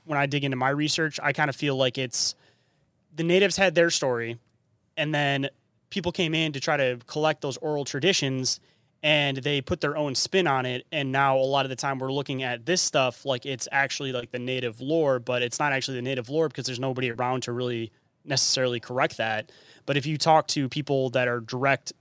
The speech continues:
descendants of, um, certain groups of Native Americans, um, then they, more often than not, the depiction that you're gonna get is this tall, lanky, zombie-like creature with yellowish eyes that chews its lips off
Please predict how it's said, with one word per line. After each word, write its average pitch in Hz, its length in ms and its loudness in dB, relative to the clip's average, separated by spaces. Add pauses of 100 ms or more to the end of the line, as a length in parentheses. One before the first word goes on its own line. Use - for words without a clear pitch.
(380)
descendants 143 640 0
of, 143 400 4 (400)
um, 123 420 0 (300)
certain 131 540 -2
groups 156 280 -2
of 135 60 0
Native 127 260 0
Americans, 127 640 -2 (320)
um, 123 320 2
then 147 200 2
they, 143 200 4 (360)
more 180 200 6
often 147 220 4
than 127 80 -2
not, 120 180 0
the 139 80 -6
depiction 139 380 -2
that 131 100 0
you're 123 120 -2
gonna 113 160 -2
get 110 240 0
is 117 220 -4
this 113 200 -2
tall, 123 380 2
lanky, 120 400 -4
zombie-like 117 480 -2
creature 113 420 -6
with 110 260 -6
yellowish 135 360 4
eyes 110 400 2
that 110 260 -2
chews 147 280 2
its 123 120 -4
lips 120 240 4
off 110 300 2